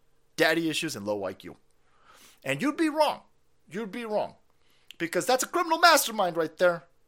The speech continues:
It's a criminal mastermind. Butt fucking ugly prostitute, but criminal mastermind. How is,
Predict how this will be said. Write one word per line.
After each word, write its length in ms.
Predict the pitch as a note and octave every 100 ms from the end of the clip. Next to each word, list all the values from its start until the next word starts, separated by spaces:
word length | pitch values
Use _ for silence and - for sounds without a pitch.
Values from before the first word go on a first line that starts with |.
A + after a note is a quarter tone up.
| _
It's 80 | -
a 40 |
criminal 320 | - B3+ C#4 C4
mastermind. 640 | B3 F#3+ - B2+ F#2 D#2+ - _ _ _ _ _ -
Butt 240 | B3 -
fucking 400 | - A3 A3 F3+ -
ugly 380 | G#3+ A3+ A3 G#3
prostitute, 800 | - C4 B3 - E3 - D#3+ D3 - _
but 320 | - F#3+ A#3 - _ _ _ _ _ _ _ _ _ -
criminal 520 | - E3 C#3 A2+ A#2
mastermind. 840 | C3+ A#2+ G2 - G2 F#2 E2+ D2+ - _ _ -
How 320 | - F3+ A#3 A#3+
is, 340 | G3+ F3 -